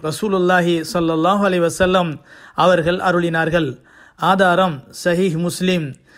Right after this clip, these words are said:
இரண்டாயிரத்து ஐநூற்று ஐம்பத்தி எட்டு. அன்பு சொந்தங்களே, இந்த ஹதீஸ் கண்மணி நாயகம் ரசூலுல்லாஹி ஸல்லல்லாஹு அலைஹி வஸல்லம்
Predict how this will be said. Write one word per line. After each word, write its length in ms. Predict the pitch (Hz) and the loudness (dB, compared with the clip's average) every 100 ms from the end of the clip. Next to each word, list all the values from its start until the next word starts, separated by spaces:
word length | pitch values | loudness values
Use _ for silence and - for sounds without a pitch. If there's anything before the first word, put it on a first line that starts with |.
| - _ | -20 _
இரண்டாயிரத்து 720 | 160 208 247 220 202 190 175 180 | 0 2 4 4 4 2 0 -2
ஐநூற்று 540 | 156 185 196 180 165 170 151 - _ 160 | 0 0 -2 -4 -2 -2 -2 -6 _ -4
ஐம்பத்தி 500 | 190 214 190 190 170 | 0 0 -2 0 0
எட்டு. 360 | 165 - 170 135 - _ _ - - - - | 0 0 -2 -2 -6 _ _ -20 -20 -20 -4
அன்பு 240 | 170 226 226 | 2 2 4
சொந்தங்களே, 600 | 202 185 180 165 180 170 - _ _ _ | 2 4 4 4 4 4 -2 _ _ _
இந்த 180 | 175 180 | -2 0
ஹதீஸ் 480 | 156 170 214 165 - - - _ _ | 0 0 0 -2 -6 -16 -20 _ _
கண்மணி 360 | - 202 262 247 | 0 2 4 4
நாயகம் 440 | 220 202 196 190 | 4 2 2 0
ரசூலுல்லாஹி 600 | 175 - 202 196 190 185 175 | 0 0 -2 0 2 2 0
ஸல்லல்லாஹு 520 | 185 175 170 190 185 | 0 0 2 2 2
அலைஹி 180 | 180 165 | 2 0
வஸல்லம் 460 | 160 190 196 160 | 0 0 0 -2